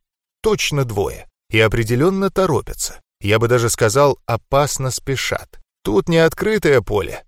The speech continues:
Над головой сплошной потолок из листьев, лиан и ветвей.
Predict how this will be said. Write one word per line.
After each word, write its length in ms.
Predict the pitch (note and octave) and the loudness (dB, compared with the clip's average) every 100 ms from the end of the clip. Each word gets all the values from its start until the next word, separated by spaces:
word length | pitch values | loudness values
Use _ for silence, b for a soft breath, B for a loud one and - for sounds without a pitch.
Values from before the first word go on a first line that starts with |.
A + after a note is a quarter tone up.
| - | -6
Над 160 | A2+ | -4
головой 440 | G2+ A2+ A2+ D3+ F3 | 2 4 4 4 2
сплошной 540 | - B2 G#2+ C#3 D#3+ | 2 0 0 0 0
потолок 480 | C3+ A#2+ A#2 D#3+ - | 0 2 4 2 0
из 160 | A#2+ G#2 | -2 -2
листьев, 580 | C#3+ D#3 - C#3 - | -2 -4 -2 -2 -2
лиан 460 | G#2+ G#2 A#2+ D3 C#3 B B | 0 2 4 2 -2 B B
и 140 | B A#2+ | B -2
ветвей. 520 | C#3 A2+ G2 - - | -2 -2 -6 -8 -16